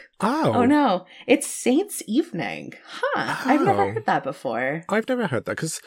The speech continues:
Speaker 1: there's All Saints Day, isn't there? But that's more of a Christian thing, so I didn't think it was that, so.
Speaker 2: I didn't think I'd have to double check a BuzzFeed quiz, but now I'm
Speaker 1: I
Speaker 2: gonna look into
Speaker 1: know.
Speaker 2: this more to <laughs> verify. But
Speaker 1: Yeah.
Speaker 2: for now, we are
Speaker 1: <laughs>
Speaker 2: apparently incorrect. <laughs> Let's hope the rest are easier. Okay.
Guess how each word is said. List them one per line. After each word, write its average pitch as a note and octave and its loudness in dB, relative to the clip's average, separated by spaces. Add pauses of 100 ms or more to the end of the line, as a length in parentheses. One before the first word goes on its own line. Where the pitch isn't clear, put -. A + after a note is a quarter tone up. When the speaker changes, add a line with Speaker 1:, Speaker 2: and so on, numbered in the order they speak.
(200)
Speaker 1:
there's F#3+ -2
All B3 0
Saints - 0
Day, F2+ -4
isn't C#3+ -4
there? D#3+ -2
But A#2 -4
that's D3+ -4
more F3+ 0
of E3 -2
a D3+ -2
Christian D#3+ -4
thing, F3 -4
so D3 -4
I D#3+ 0
didn't D#3+ -4
think C3+ -6
it E3+ -4
was D3 -8
that, E2+ -8
so. A2+ -6 (200)
Speaker 2:
I G3 -2
didn't C#4+ 4
think D#4+ 0
I'd B3 -2
have A#3+ -2
to F3+ -6
double F#3 -2
check G#3+ -8
a F3 -2
BuzzFeed C#3+ -6
quiz, B2+ -6
but C#3 -8
now C#3 -6
I'm D#3+ -6
Speaker 1:
I B2+ -4
Speaker 2:
gonna D#3 -4
look D#3 -2
into G3+ -4
Speaker 1:
know. F#3 -2
Speaker 2:
this C3+ -6
more D#3 -2
to E3 2
<laughs> F#3 2
verify. F#3+ 2
But - -2
Speaker 1:
Yeah. D3 12
Speaker 2:
for A#3+ 6
now, G3 4
we F#3 4
are D#3+ 6
Speaker 1:
<laughs> - -8
Speaker 2:
apparently D3 0
incorrect. C#3 -4 (320)
<laughs> - -8
Let's B3+ 4
hope C#4 6
the A3 8
rest E3+ 2
are D3 2
easier. F#2+ -6
Okay. - -4